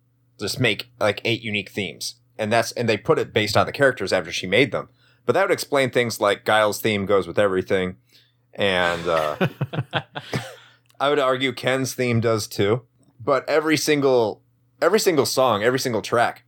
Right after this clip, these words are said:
Speaker 1: is so great. And I did not know this was the same composer of, like, Super Mario R P G and, and Kingdom Hearts.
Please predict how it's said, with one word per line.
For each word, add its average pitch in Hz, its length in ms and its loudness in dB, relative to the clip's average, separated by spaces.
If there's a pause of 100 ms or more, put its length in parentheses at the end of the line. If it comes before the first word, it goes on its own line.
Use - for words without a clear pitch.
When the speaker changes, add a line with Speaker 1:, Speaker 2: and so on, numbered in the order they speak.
(240)
Speaker 1:
is 139 220 0
so 143 180 2
great. 127 260 0
And 104 80 -6
I 147 100 0
did 180 160 -2
not 127 260 0
know 120 160 2
this 95 200 -8
was 95 120 -8
the 92 80 -6
same 92 240 -2
composer 90 640 -2 (260)
of, 87 440 0
like, 95 240 0
Super 104 240 -4
Mario 101 260 4
R 90 160 4
P 101 100 -10
G 87 420 -4
and, 85 320 -8
and 87 180 -6
Kingdom 82 320 -2
Hearts. - 380 -2